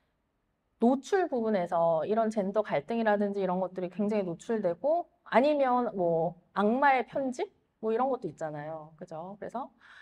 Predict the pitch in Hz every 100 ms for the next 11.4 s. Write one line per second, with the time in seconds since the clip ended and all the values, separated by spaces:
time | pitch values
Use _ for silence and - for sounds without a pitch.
0 | - 269 294 294 294 220 233 440 427 415
1 | 392 339 320 277 269 262 226 190 220 226
2 | 202 139 156 226 339 _ - _ 247 330
3 | 330 311 - 208 208 285 277 175 208 202
4 | 185 180 185 185 - - - 247 233 214
5 | 208 208 208 233 214 220 - 269 320 320
6 | 349 269 233 320 440 - - 214 214 220
7 | 202 - - - 269 269 277 330 - 320
8 | 262 202 156 147 - _ _ _ _ _
9 | 254 262 269 285 269 226 214 214 214 -
10 | - 240 240 208 214 196 240 277 269 180
11 | 226 285 285